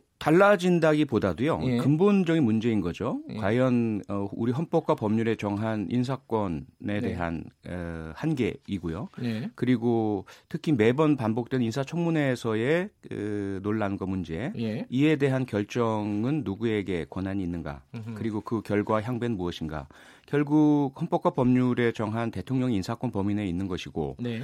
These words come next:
Speaker 1: 그리고 국회에서 검증을 하면서 국민적 눈높이에 정말 안 맞으면 사퇴 내지는 철회, 뭐 이렇게 이 진행을 대-,
Speaker 2: 네.
Speaker 1: 해왔고요.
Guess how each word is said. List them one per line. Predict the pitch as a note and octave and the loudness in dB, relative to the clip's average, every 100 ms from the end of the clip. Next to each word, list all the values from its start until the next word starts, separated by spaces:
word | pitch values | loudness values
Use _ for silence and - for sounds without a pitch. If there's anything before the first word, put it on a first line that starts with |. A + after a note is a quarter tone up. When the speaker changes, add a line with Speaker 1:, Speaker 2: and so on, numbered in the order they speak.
| F3+ - | -12 -4
Speaker 1:
그리고 | B2+ B2 | 0 0
국회에서 | A#2+ B2+ D3+ D3+ C#3 | -2 -2 4 4 4
검증을 | - A2 A2+ B2 | 2 0 2 0
하면서 | A#2+ E3 D#3 G#2 F2 G2 F#2+ | 0 0 0 0 0 -2 0
국민적 | A#2+ C3+ C#3 C3+ | 2 4 4 2
눈높이에 | G#2+ A#2 - A#2+ | 2 -2 -2 -6
정말 | G#2+ A2+ A2 | -2 -2 0
안 | F2 | 0
맞으면 | G#2+ A#2 G2+ A#2+ | 0 0 -2 -4
사퇴 | B2+ D3+ - D3 | -4 -6 -4 -4
내지는 | A#2 G2 G#2+ A2 | -2 -4 -6 -6
철회, | - C#3+ C#3+ C#3+ D3 | -6 -4 -4 -4 -6
뭐 | B2 A2+ | -4 -2
이렇게 | A#2+ A#2+ B2+ G#2+ - | -2 -4 -4 -4 -4
이 | G2+ | -8
진행을 | E2+ A2 A2 G#2 - G#2 A2 G#2 | -4 -2 -2 -2 -6 -6 -6 -6
대-, | G#2 | -4
Speaker 2:
네. | G2 - | -4 -4
Speaker 1:
해왔고요. | C#3 A#2+ - - G#2 | -4 -4 -4 -4 -4